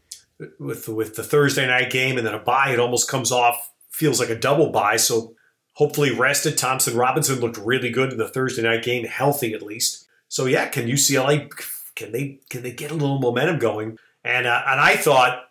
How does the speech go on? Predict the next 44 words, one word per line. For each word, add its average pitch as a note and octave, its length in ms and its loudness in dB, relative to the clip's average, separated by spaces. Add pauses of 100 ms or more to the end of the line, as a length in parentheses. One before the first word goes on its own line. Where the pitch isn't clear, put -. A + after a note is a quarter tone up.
(260)
we C3+ 180 -2
saw B2 380 4
a A#2+ 140 -2
great C3+ 480 0
lesson A#2+ 680 0
again B2 380 -2
in G#2+ 160 -4
leadership B2 540 0
from - 200 -16
Herm A#2+ 320 -2
Edwards A2 580 -2
after A2+ 480 0
the G#2+ 200 -6
game A#2 280 -2
at G2+ 140 -6
Utah A#2 420 0
when A#2 220 -2
Arizona A#2 460 0
State C#3 540 0 (320)
didn't E3+ 260 4
play C3+ 300 2
well. G#2 500 0
They C3+ 120 0
were A#2 140 2
just A#2 260 -4
beaten, C#3 460 -2 (260)
and C3+ 200 0
then C3+ 160 2
they A#2+ 160 2
didn't C#3 260 -2
react B2+ 440 0
well A2 240 2
on G2+ 80 -8
the F#2+ 60 -12
field. F#2 380 -6
And F#2+ 140 -16
Herm C#3+ 220 2
has A#2 140 0
talked C#3 340 0
about A2+ 520 -2 (300)
the A2 80 -10
fact A#2 340 -2
that A#2+ 100 -2
he, A2+ 240 -6